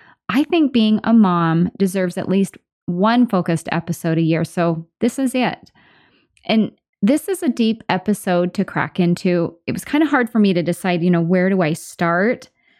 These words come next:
But I'm just going to jump in and say that as time goes on,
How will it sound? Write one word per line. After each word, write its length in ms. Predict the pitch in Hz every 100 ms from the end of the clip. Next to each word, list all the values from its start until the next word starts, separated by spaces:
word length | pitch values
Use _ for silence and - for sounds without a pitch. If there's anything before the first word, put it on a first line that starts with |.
| _ _ _ _
But 120 | 226 233
I'm 120 | 339
just 180 | 403 -
going 180 | 269
to 80 | 233
jump 340 | 185 214 208 208
in 380 | 190 190 196 -
and 140 | 196 190
say 240 | 196 190
that 120 | 185
as 140 | 180 -
time 320 | - 202 226
goes 260 | 254 247
on, 560 | 185 170 165 170 175 160